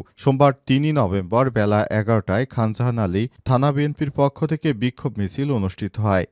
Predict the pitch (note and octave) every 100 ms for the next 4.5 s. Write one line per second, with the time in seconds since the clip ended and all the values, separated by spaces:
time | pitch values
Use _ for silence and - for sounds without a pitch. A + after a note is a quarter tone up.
0 | - G#2 G#2+ A#2+ A2+ G2+ G#2+ B2+ - A#2
1 | G#2+ G#2 F#2+ - G#2 A2 G2 A2 G2 E2
2 | G#2 A#2 G#2 A#2 G#2 - - - C#3 D#3
3 | - D3+ E3 D3+ A#2+ G#2 - B2 - B2+
4 | C3+ C3 B2+ A#2+